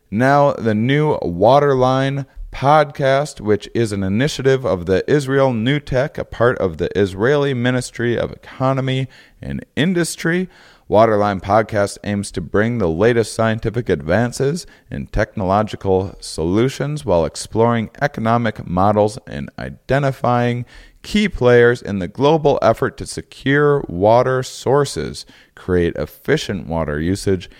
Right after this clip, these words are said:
and make water safe for everyone. I just checked out a really cool, interesting episode called Want Not,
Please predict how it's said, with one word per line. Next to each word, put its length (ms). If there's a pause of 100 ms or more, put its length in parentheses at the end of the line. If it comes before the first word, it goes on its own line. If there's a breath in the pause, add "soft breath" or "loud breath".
(180 soft breath)
and 240
make 280
water 400
safe 500 (260 soft breath)
for 560
everyone. 540 (320 soft breath)
I 140
just 280
checked 380
out 380
a 80
really 460
cool, 500
interesting 680
episode 720
called 580
Want 580
Not, 460